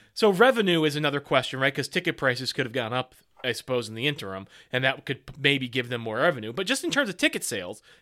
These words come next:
if the answer is no, then that means WrestleMania this year attracted less casual fans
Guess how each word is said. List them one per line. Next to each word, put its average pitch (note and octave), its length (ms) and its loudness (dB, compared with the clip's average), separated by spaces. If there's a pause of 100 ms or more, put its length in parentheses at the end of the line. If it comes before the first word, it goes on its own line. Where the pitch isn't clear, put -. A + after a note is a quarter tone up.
if G3+ 140 2
the F#3+ 200 4
answer G3+ 320 4
is E3+ 160 -2
no, A#2+ 500 4 (500)
then F3+ 120 2
that F3+ 200 8
means F#3+ 220 2
WrestleMania F3 680 6
this B2 240 0
year A2 320 -6 (240)
attracted D#3+ 920 2 (460)
less C3 640 4 (720)
casual C3+ 400 8
fans G#2+ 640 -2